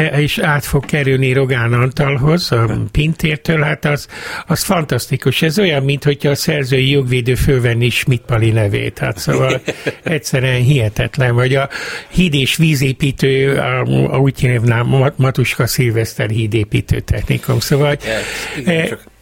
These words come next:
Speaker 1: ez, ez ennyit az állam, hogy, hogy látszólag erős az állam, valójában hihetetlen gyenge épp azokban az állami funkciókban,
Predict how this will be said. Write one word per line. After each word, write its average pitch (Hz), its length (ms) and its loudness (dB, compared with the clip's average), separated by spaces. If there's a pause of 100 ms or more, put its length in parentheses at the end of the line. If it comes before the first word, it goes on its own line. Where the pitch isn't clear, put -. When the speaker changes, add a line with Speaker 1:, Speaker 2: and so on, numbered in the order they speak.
(140)
Speaker 1:
ez, 190 260 0
ez 196 200 0
ennyit 190 340 2
az 151 140 0
állam, 147 540 0
hogy, 160 260 2
hogy 160 420 2
látszólag 160 760 2
erős 151 360 0
az 165 160 0
állam, 165 300 2
valójában 151 440 2
hihetetlen 127 720 2
gyenge 135 340 2
épp 139 260 -2
azokban 117 420 0
az 113 140 2
állami 113 380 2
funkciókban, 117 580 -4